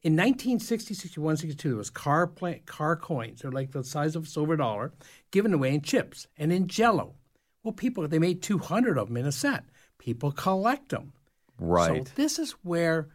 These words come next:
Speaker 1: what we deal in. We're trying, now that's the collectible part. We also deal in art and stuff like that as well. Or if someone, we really most interested if someone has a whole house. He says, "I'm moving to a condo.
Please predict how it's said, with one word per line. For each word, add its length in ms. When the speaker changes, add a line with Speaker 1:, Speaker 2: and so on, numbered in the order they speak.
Speaker 1:
what 220
we 200
deal 420
in. 120
We're 140
trying, 500
now 160
that's 220
the 80
collectible 540
part. 160
We 80
also 200
deal 200
in 180
art 320
and 100
stuff 280
like 140
that 180
as 120
well. 300
Or 200
if 120
someone, 500
we 100
really 400
most 420
interested 420
if 40
someone 220
has 140
a 40
whole 440
house. 360
He 60
says, 300
"I'm 120
moving 280
to 120
a 60
condo. 560